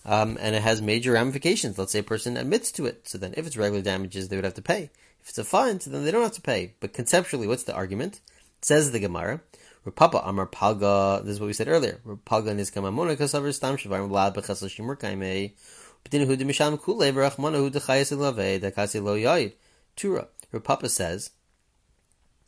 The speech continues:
that a, an ox, uh, even if it's before three times, is,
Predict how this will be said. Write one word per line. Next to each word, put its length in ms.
that 400
a, 260
an 220
ox, 540
uh, 360
even 320
if 160
it's 100
before 400
three 180
times, 560
is, 500